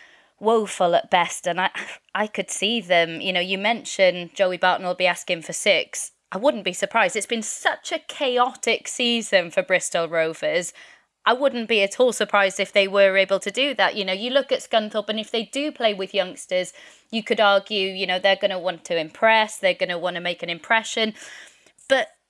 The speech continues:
you're still gonna have that same lack of ideas, the, the same lack of creativity that's been there all season. There's just no identity. And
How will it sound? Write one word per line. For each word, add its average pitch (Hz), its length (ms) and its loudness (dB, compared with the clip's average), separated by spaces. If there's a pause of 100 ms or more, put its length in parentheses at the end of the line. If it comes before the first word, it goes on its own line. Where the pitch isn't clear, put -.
(160)
you're 254 160 -2
still 339 260 -4
gonna 302 200 -2
have 277 340 -4
that 233 200 0
same 233 840 -2
lack 233 320 -2
of 202 100 -2
ideas, 226 1200 -2 (320)
the, 208 180 -8 (300)
the 240 100 0
same 214 220 0
lack 202 220 0
of 202 100 -4
creativity 240 840 0
that's 233 180 2
been 240 240 -2
there 226 180 2
all 226 120 -2
season. 247 360 -6
There's 254 120 -8
just 320 180 -10
no 269 580 -4
identity. 226 1000 -6
And 214 240 0